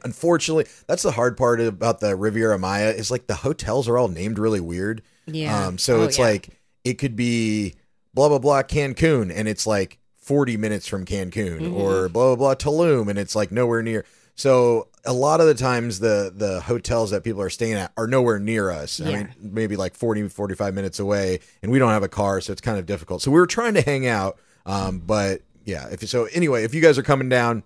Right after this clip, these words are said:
Speaker 1: hit me up, and if you are close by, I'll do my best to hang out if I don't got anything going on, and, and I can make it to,
Speaker 2: We're
Speaker 1: to
Speaker 2: kinda,
Speaker 1: have a beer.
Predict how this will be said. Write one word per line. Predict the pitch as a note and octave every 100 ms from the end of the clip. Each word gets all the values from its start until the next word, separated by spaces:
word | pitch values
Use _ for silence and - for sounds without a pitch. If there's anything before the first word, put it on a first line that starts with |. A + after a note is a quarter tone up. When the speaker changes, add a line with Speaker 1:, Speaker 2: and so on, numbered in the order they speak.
| -
Speaker 1:
hit | D#3+
me | C#3+
up, | C3 B2+
and | A2+
if | A2
you | A2+ A#2
are | C3 B2+
close | - C3 B2
by, | - A#2
I'll | A2
do | G#2 B2
my | A2+
best | G#2 G#2
to | G#2
hang | G2+ G2+
out | F#2+
if | F#2+
I | F#2+
don't | G2
got | F#2+
anything | F#2+ G2+ F#2+
going | F#2+ F#2+
on, | F#2 F2+
and, | E2+ - - _
and | G2
I | G2
can | F#2
make | F2+ F2+
it | E2+
to, | - E2+ D#2
Speaker 2:
We're | A#3 C4+
Speaker 1:
to | D4
Speaker 2:
kinda, | C4
Speaker 1:
have | A3 G3
a |
beer. | D3 D#3+ -